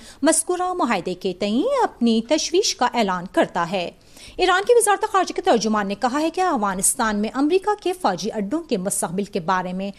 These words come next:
پایا جانے والا ابہام اور یہ کہ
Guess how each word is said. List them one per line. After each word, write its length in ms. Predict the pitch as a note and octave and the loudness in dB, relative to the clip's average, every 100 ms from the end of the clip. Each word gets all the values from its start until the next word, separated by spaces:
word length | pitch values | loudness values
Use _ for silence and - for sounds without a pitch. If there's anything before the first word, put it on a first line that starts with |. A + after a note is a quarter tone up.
| - - | -18 -2
پایا 300 | D#4+ D#4+ D#4+ C4 | 2 2 2 0
جانے 280 | G#3+ F#3 F3+ | 0 -2 -2
والا 260 | F3+ F3 F#3+ | -2 0 0
ابہام 440 | A#3 G3+ A3+ B3 E4 - - | -2 -2 0 2 0 -4 -2
اور 200 | C4+ B3 | 2 2
یہ 140 | B3 G4+ G#4 | 2 0 0
کہ 160 | A#3+ | -2